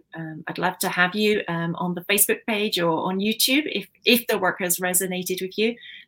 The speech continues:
and look forward to connecting with you again.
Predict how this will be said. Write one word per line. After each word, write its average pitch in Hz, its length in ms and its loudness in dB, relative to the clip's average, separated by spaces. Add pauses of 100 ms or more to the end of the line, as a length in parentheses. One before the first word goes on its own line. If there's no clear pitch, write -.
and 165 280 4
look 180 180 4
forward 165 320 0
to - 160 2
connecting 160 540 -6
with 151 180 -6
you 147 160 0
again. 139 380 -8